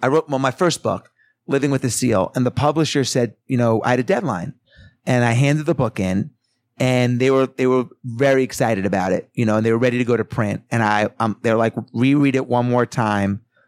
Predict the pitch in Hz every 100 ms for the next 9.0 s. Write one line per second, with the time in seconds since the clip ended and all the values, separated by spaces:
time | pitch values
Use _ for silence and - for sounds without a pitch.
0 | _ - 123 120 120 123 120 127 110 110
1 | 104 107 104 87 82 - 139 135 - _
2 | _ _ _ - 135 120 117 117 120 113
3 | 117 107 - - - - - 139 123 107
4 | 90 98 87 - - - _ - 107 104
5 | 107 120 113 110 98 95 - - - -
6 | - - 135 175 165 170 139 127 - 160
7 | - 151 127 127 117 - 127 - 139 117
8 | 104 110 - - _ - 131 120 117 117